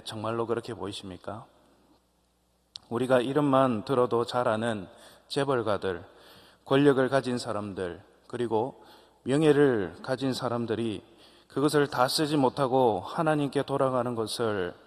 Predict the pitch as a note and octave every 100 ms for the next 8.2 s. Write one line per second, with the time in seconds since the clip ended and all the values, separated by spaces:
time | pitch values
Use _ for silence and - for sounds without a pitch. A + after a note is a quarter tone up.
0 | - - - C3 C#3 G#2+ F#2+ F#2 F2+ D#2+
1 | - _ _ _ _ _ _ _ - -
2 | C3 A#2 G#2 - B2+ C3 A2 F2+ E2+ B2
3 | C#3+ - C3+ D#3+ - - - - C3+ -
4 | D3 C3+ B2+ A2 A#2 D3 - - - F#2+
5 | A2+ C3 G#2 - G2+ F#2 F2+ F2 - -
6 | _ _ - _ _ _ _ A#2+ A#2 C3+
7 | C#3 A2 G#2+ B2 B2 A2 - A2 G2+ A2+
8 | F#2+